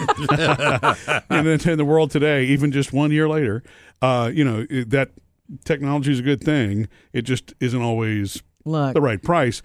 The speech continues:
Speaker 1: But the ones that you're gonna run with,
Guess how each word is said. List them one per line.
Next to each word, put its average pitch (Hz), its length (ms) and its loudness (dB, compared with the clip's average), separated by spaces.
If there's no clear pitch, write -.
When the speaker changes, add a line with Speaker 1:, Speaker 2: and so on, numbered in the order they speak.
Speaker 1:
But 180 280 2
the 135 100 2
ones 160 280 2
that 131 240 -2
you're 117 140 0
gonna 113 180 0
run 151 340 2
with, 101 420 -2